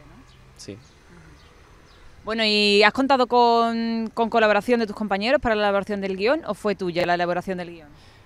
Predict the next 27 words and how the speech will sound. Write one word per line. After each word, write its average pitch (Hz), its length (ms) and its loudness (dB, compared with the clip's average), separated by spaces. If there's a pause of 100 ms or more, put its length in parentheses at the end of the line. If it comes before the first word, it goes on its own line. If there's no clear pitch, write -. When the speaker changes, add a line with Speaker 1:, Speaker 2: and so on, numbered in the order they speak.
(240)
Speaker 2:
La 127 300 4
elaboración 123 520 2
del 147 160 0
guión 147 320 -2
fue 135 480 0
totalmente 117 600 -4
mía. 123 260 -8 (180)
Speaker 1:
Ujú. 196 260 -20 (840)
Speaker 2:
Em, 120 960 -4 (680)
sin 131 180 -6
embargo, 127 360 0
luego, 131 360 2
eh, 120 400 -2
en, - 60 -14
en 120 80 -8
la 113 80 -6
dirección 113 500 -8
y 120 60 -8
tal, 123 360 -2
he 127 80 -4
tenido 117 180 -6
mucha 117 220 -10
ayuda 104 260 -6
de 107 420 -6
mis 104 120 -12
compañeros. 107 480 -10 (280)
Speaker 1:
Ujú. 175 160 -20